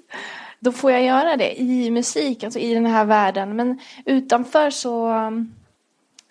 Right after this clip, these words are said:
är jag ganska närvarande. Och jag, de flesta av mina kompisar är ganska sådär, jag höll på att säga intellektuella komiker.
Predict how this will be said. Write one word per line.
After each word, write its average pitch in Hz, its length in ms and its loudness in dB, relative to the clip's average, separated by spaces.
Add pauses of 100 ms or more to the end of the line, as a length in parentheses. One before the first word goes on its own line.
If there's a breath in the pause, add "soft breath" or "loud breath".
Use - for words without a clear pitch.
(200 soft breath)
är 247 120 -2
jag 254 120 2
ganska 254 400 0
närvarande. 220 1080 2
Och 202 120 0
jag, 196 600 -2 (320)
de 247 200 -4
flesta - 520 0
av 214 300 0 (180)
mina 214 240 0
kompisar 226 640 -2
är 202 200 2
ganska 220 400 -6
sådär, - 440 -8 (1120 soft breath)
jag - 80 -18
höll 262 100 -8
på - 100 -6
att 247 40 -2
säga 233 160 2
intellektuella 226 680 0
komiker. 240 840 -2